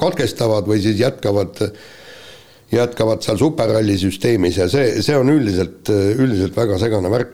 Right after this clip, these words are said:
aga no mis Ott Tänak, Ott Tänaku puhul on täpselt nii, et, et eks, eks näeme, kuidas Hyundai on. Põhiline on vastupidavus sellel rallil ja, ja väidetavalt ongi ju siis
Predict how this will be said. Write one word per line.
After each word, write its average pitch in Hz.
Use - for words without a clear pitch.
aga 113
no 147
mis 170
Ott 165
Tänak, 120
Ott 160
Tänaku 160
puhul 160
on 156
täpselt 180
nii, 180
et, 110
et 135
eks, -
eks -
näeme, 165
kuidas 120
Hyundai 139
on. 147
Põhiline 123
on 127
vastupidavus 78
sellel 104
rallil 110
ja, 107
ja 113
väidetavalt 135
ongi 120
ju 98
siis 107